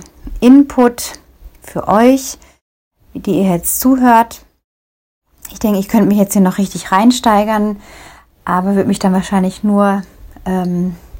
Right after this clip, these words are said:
unsinnigerweise immer wieder wiederholen. Das ist auch nicht Sinn der Sache. Von daher, glaube ich, reicht es einfach für heute mit diesem, mit dieser kleinen Bestärkung, euch zu öffnen für neue Wege, neue Richtungen.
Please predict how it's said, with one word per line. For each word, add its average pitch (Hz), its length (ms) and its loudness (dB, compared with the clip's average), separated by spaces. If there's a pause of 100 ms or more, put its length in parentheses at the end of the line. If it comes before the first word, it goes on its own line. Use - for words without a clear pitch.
unsinnigerweise 202 920 2
immer 196 220 2
wieder 190 240 0
wiederholen. 185 480 0
Das 202 140 -2
ist - 60 2
auch 185 80 2
nicht 196 160 0
Sinn 196 120 0
der 175 120 0
Sache. 226 320 2 (500)
Von 202 140 -4
daher, 208 280 2
glaube 190 320 0
ich, 190 180 -10 (360)
reicht 247 300 -2
es 262 100 0
einfach 220 300 0
für 208 200 -4
heute 202 300 0
mit 196 240 -2
diesem, 190 460 -2 (340)
mit 196 100 -8
dieser 196 200 0
kleinen 185 400 0
Bestärkung, 254 800 0 (440)
euch 202 200 -4
zu - 140 -6
öffnen 208 460 2
für 196 260 0
neue 190 380 2
Wege, 233 360 4
neue 180 360 0
Richtungen. 208 880 0